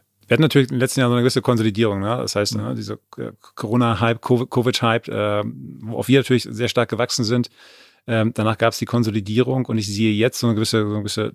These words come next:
Speaker 1: Talbildung und Erholung, das, das schon.
Speaker 2: Du sagst, ihr seid stark gewachsen.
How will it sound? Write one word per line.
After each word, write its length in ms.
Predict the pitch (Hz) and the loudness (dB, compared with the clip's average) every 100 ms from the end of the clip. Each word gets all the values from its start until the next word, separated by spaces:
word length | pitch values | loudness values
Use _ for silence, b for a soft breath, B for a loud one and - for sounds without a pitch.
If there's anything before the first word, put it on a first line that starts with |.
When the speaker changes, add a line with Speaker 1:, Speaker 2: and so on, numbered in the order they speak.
| - | -6
Speaker 1:
Talbildung 920 | - 104 117 110 107 117 127 131 120 | -2 2 2 2 2 4 4 0 0
und 200 | 117 110 | -2 -4
Erholung, 500 | 107 104 101 101 98 | -4 -4 -4 -4 -6
das, 220 | 101 - | -8 -6
das 160 | - - | -6 -6
schon. 260 | - 98 - - - | -6 -10 -14 -20 -12
Speaker 2:
Du 100 | - | -4
sagst, 220 | 113 127 | 2 2
ihr 240 | 131 113 131 | 2 0 4
seid 160 | 117 | 4
stark 220 | - 117 113 | 2 0 0
gewachsen. 600 | 113 127 - 151 170 | -2 -2 -4 -4 -6